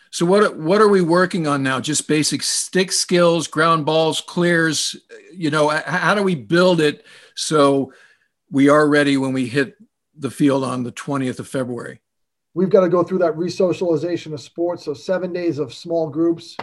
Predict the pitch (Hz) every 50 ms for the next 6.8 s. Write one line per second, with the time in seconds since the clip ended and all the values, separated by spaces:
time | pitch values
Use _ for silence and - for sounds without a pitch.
0 | - - 175 170 165 - 160 - - 175 - - - 180 175 170 170 170 160 -
1 | _ _ _ _ _ _ - 165 165 160 160 160 170 170 175 156 - - 185 165
2 | 170 165 160 170 170 170 160 139 151 127 135 160 160 156 - 151 135 143 139 151
3 | 165 - - 196 196 190 190 _ _ _ _ _ _ _ _ _ _ _ _ _
4 | _ _ _ 135 147 147 143 - - 185 175 160 160 151 - - - 226 196 196
5 | 185 185 185 180 175 160 165 180 170 - 185 170 151 - 175 160 151 - 160 170
6 | 165 - 196 185 - 202 196 208 196 - 220 214 196 - - -